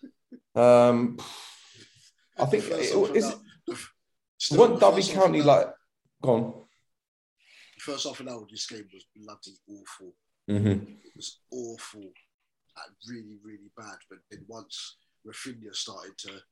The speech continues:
Speaker 2: do his thing, it got better. But what, what were you gonna say? Are they gonna get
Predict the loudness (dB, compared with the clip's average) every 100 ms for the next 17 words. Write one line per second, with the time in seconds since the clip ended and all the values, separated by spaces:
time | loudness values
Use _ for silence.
0 | _ _ _ _ _ _ _ -20 -20 -18
1 | -18 -20 -20 -20 -20 -20 -18 -20 _ -20
2 | -20 -20 -20 -20 _ _ -18 -14 -12 -10
3 | -12 -14 -20 -20 -20 -18